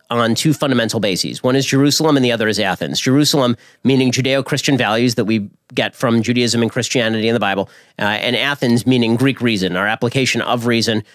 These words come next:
to try and discern the purposes of the universe, to try and discern science, a-, and all the rest. And the fundamental premise of the book is that one of the reasons we're so angry at each other is because we've been undermining the thing that we all used to share. We all used to share this stuff. Like,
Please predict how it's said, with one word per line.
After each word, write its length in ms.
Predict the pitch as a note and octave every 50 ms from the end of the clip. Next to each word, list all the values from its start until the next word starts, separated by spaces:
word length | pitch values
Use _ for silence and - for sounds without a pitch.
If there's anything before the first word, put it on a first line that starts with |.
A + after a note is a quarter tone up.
| _ _
to 100 | - B2+
try 180 | - D3 C#3 B2
and 140 | B2 A#2+
discern 400 | A2 A2+ - - B2+ A#2 A2+ A2+
the 80 | G#2+ G#2
purposes 400 | - C#3 - A#2 - - A#2 G#2+
of 80 | A2 G#2
the 60 | A2+
universe, 420 | B2 C#3+ C#3+ B2+ C3 C3 B2 -
to 100 | - -
try 180 | - - B2 A2
and 80 | G#2+
discern 360 | G2 G#2 - - G2 F#2+ F#2+ F#2+
science, 440 | - - C3 B2 A#2+ A2 G#2 F#2 - - - - - - _ -
a-, 40 | - A2+ F#2+ -
and 120 | A#2 A#2+
all 120 | A2+ A2+
the 100 | G2+ A#2
rest. 260 | B2 B2+ G#2 - - _ _ _ _ _
And 320 | - C#3 C#3+ C#3 C3+ C3+ - -
the 160 | C#3+ D3 C#3+ B2+
fundamental 480 | - - A3+ A3+ G3 E3+ D#3 - C#3
premise 280 | A2 C#3+ C#3+ C3+ B2+ -
of 40 | C3
the 80 | B2
book 260 | C#3+ E3 C#3 A2+ -
is 160 | - G#2+ A#2+ A2+
that 240 | C3+ A#2+ A#2 - - _ _ _ - C3+
one 120 | D#3 E3+
of 60 | F3
the 60 | D#3
reasons 260 | C#3 D3 C#3 C3 C3+ A2+
we're 80 | B2+ B2
so 140 | - C3+
angry 320 | E2+ A2+ D#3 E3+ C#3+ C#3 B2
at 60 | A#2
each 120 | G#2+ -
other 180 | C3 A#2 A2+ A2+
is 100 | A2 G#2
because 320 | - B2+ - - C3 A2
we've 100 | C3 C3
been 120 | B2 C3+ C3+
undermining 640 | - D3 D#3 C#3+ C#3+ C3+ B2 A#2 A#2 A2 A2 A2 G2+
the 100 | - C3
thing 200 | - - D3+ C#3+
that 80 | C3+ A#2
we 160 | A#2+ A#2+ A#2+
all 260 | A2+ A2+ A2 G#2+ -
used 320 | - A#2 C#3+ D#3 C#3 - -
to 60 | A2+
share. 300 | - - E3 C3 D#2 F2+
We 120 | G2 B2+
all 120 | D#3 E3+ G3+
used 140 | F#3+ E3+ -
to 60 | C#3+
share 240 | - - C#3 C3 B2+
this 160 | G#2 G2 -
stuff. 280 | - - - - - -
Like, 160 | A#2 A2+